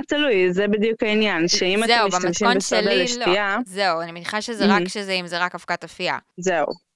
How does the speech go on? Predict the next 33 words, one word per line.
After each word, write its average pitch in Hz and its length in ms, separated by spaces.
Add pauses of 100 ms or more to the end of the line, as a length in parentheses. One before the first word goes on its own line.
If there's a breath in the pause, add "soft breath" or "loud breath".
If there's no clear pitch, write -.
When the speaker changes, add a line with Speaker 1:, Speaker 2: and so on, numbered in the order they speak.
Speaker 1:
בדיוק. 175 440
ואז 220 320
יש 220 180
לנו 220 220
את 202 120
העניין 190 600
הזה 196 180
של 180 240
הריאקציה 196 1040
השנייה, 196 520 (460)
שקורית 202 680
על 190 200
המחבת 180 580
בחום. 165 400 (300)
Speaker 2:
מהמם. 185 340 (580 loud breath)
Speaker 1:
ואז 214 380
בעצם 226 380 (140)
זה 214 160
שמעמידים 202 680
את 220 120
הבלילה, 190 720
זה 190 260 (300)
פשוט 254 220
מאפשר 220 440
לזה 196 300
שהבלילה 180 520
תהיה 180 200
יותר 190 200
חלקה, 175 560
הסוכר 175 380
יימס 175 360
כמו 196 200
שצריך, 175 600